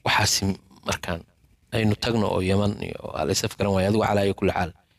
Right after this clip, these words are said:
islaantii iyo ciyaalkii iyo odaygii waa iska tageen. Dadkii baabuurta lagu daray, xaggee? Halkaa iyo dhinaca kilalka bay aadeen. Adigu qallaafay galeen marka.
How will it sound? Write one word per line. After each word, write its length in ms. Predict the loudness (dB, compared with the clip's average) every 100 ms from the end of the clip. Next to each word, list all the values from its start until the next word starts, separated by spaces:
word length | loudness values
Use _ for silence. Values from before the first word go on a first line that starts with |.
| _ _
islaantii 500 | -2 0 0 -2 -8
iyo 220 | -8 -8 -2
ciyaalkii 560 | 0 2 0 -2 -12
iyo 160 | -10 -4
odaygii 460 | 0 0 0 -8 -20 _ _ _ _ _ _ -4
waa 0 |
iska 180 | -2 -2
tageen. 300 | -4 -8 -16 _ _ _ _ _ _ _ _ _ _ _ _ _ -20 _ _ -20 -20 -20 -20 -20 -20 -20 -20 -12
Dadkii 340 | -6 -2 -2 0
baabuurta 440 | 2 2 0 -2
lagu 180 | -2 -2
daray, 200 | -2 -2
xaggee? 320 | -2 -2 -4 -4 -10 _ _
Halkaa 400 | -2 -2 0 0 2
iyo 220 | 2 0 -4 _ _ _ _ _
dhinaca 320 | -2 0 0 0
kilalka 420 | 2 2 0 -8 _ _ _ _
bay 120 | -4 -2
aadeen. 380 | 0 2 2 -2 -8 -12
Adigu 220 | -2 -2 0
qallaafay 480 | 2 4 4 0 -2
galeen 280 | -6 -8 -12
marka. 260 | -18 -20